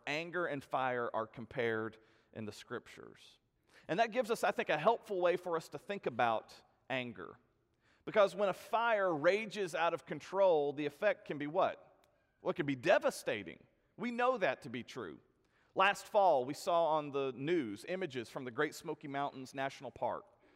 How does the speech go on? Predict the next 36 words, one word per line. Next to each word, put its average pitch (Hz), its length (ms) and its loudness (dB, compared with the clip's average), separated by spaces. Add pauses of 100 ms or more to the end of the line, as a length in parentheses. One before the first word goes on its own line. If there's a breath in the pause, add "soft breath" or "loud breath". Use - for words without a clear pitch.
(220 soft breath)
You 131 80 -8
remember 175 200 0
that 160 200 0 (100)
fi-, 160 260 4
the 147 100 0
wildfires 147 840 2
that 127 120 -4
were, 120 140 -6 (260 loud breath)
were 127 120 -4
raging 170 580 0
through 165 440 -6
the 135 80 -8
park 151 360 2
in 131 60 -6
late 151 340 2 (340 loud breath)
November 180 680 0
and 151 80 0
early 135 300 0
December. 180 840 -4 (320 loud breath)
You 147 100 -10
might 170 220 0
not 165 300 0
recognize 135 600 -2
the 127 100 -6
full 175 460 -2
magnitude 151 760 0
of 117 120 -6
those 120 200 -4
fires, 143 500 -2
but 110 120 -14
those 185 160 -6
fires 147 340 -4
burned 151 380 -4
down 143 300 0 (340 loud breath)
close 214 340 0
to - 120 -2